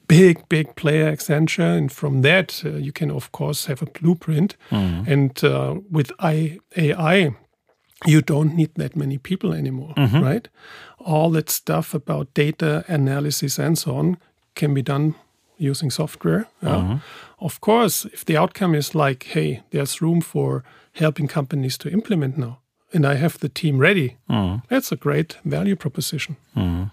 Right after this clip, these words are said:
Speaker 2: absolutely. But having the team ready, especially when it comes to people from Accenture, because they, they, they, they have so much demand by the clients.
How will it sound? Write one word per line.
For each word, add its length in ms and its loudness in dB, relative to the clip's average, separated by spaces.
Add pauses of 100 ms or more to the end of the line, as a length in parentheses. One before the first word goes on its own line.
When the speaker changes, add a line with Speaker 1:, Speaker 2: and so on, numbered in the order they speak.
(160)
Speaker 2:
absolutely. 640 -4
But 240 -4 (360)
having 340 4
the 80 4
team 460 4
ready, 580 4 (260)
especially 420 -2
when 140 -2
it 120 -4
comes 260 -4
to 340 -6 (320)
people 260 -4
from 220 -4
Accenture, 640 2 (120)
because 420 -2 (180)
they, 380 -6
they, 200 -6 (160)
they, 480 -10 (180)
they 100 -6
have 180 -2
so 480 6
much 420 2
demand 420 0
by 100 -2
the 180 -14
clients. 440 -4